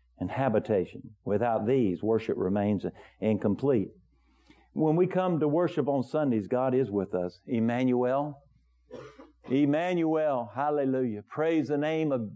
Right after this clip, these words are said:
of the Lord. He's with us. And worship is about, uh, wor-, an omnipresent becoming immanent. And immanence is about awareness, sensitivity, and communion here.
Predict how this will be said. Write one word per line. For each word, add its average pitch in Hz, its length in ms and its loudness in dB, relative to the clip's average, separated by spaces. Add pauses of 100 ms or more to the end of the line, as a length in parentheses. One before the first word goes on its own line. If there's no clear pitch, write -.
(120)
of 131 160 -2
the 131 60 0
Lord. 127 560 0 (680)
He's 127 200 2
with 180 300 2
us. - 640 -2 (600)
And 127 240 2
worship 185 540 2
is 135 160 0
about, 120 440 0 (460)
uh, 107 280 0 (440)
wor-, 120 320 0
an 131 280 0
omnipresent 143 960 -2
becoming 135 600 0 (180)
immanent. 180 480 2 (760)
And 127 200 2
immanence 180 640 0
is 131 140 0
about 139 380 0
awareness, 131 720 0
sensitivity, 147 840 0 (280)
and 147 220 0
communion 151 680 2
here. 117 280 0